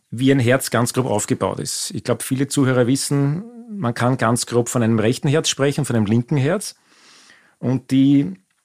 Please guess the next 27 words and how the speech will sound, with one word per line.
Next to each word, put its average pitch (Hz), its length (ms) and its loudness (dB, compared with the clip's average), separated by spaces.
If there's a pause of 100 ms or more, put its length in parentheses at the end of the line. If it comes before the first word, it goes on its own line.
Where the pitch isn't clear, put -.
(300)
haben 113 200 0
jetzt 127 140 0
im 139 80 2
Prinzip 123 340 0
andere 113 260 2
Aufgaben. 92 600 -4
Das 120 200 -4
ganz 131 240 2
grob 151 220 2
gesagt, 135 280 0
das 127 140 0
rechte 127 300 0
Herz 123 340 0
nimmt 135 240 2
das 131 140 -2
Blut 131 320 -2
vom, 117 460 0 (420)
vom 113 320 -2
Körperkreislauf 110 720 0
auf 170 500 0
und 120 180 0
transportiert 120 540 0
es 139 100 2
dann 117 140 0
in 110 40 2
die 113 60 0
Lunge, 156 460 2